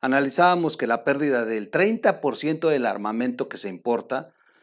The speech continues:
eh, mucho de este armamento ha terminado, eh, siendo confiscado en los operativos donde el crimen organizado ha cometido algún ilícito.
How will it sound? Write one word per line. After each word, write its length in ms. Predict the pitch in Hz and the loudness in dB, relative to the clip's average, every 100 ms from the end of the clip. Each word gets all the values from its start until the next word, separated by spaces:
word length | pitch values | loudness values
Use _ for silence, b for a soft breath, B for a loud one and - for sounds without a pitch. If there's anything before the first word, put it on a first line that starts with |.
| b b - | b b -12
eh, 840 | - 113 110 107 107 104 104 104 - | -4 -2 0 0 0 0 0 -2 -4
mucho 760 | 120 135 127 139 160 170 190 165 | -4 -4 -4 0 0 0 -2 0
de 100 | 160 | 0
este 200 | 160 180 | 0 0
armamento 440 | 147 143 156 160 | 0 -2 -2 -2
ha 100 | 147 | -2
terminado, 840 | 147 123 123 127 131 127 135 - _ b b _ _ - | -2 0 0 0 0 -2 -4 -8 _ b b _ _ -8
eh, 280 | 120 113 110 | -6 -4 -6
siendo 960 | - 160 175 202 180 135 113 104 101 - - | -2 0 2 2 2 0 -2 -8 -16 -20 -10
confiscado 720 | - 131 127 117 - 156 147 | -4 -2 -2 -4 2 2 2
en 100 | 170 | 0
los 200 | 135 - | -2 -2
operativos 960 | 123 120 113 110 139 123 139 170 - _ b b _ _ | -6 -4 -4 -2 -2 0 -2 -4 -12 _ b b _ _
donde 1300 | 120 117 120 120 120 113 117 113 113 113 110 110 110 - | -6 0 0 2 0 0 0 0 0 -2 -2 -4 -6 -8
el 120 | 117 | -10
crimen 300 | - 139 160 | -4 -2 0
organizado 500 | 135 110 110 104 131 | -2 -4 -6 -4 -2
ha 80 | 131 | -4
cometido 380 | 123 110 117 117 | -6 -8 -4 -2
algún 240 | 110 113 | -2 -4
ilícito. 480 | 110 101 101 - - | -6 -6 -10 -14 -20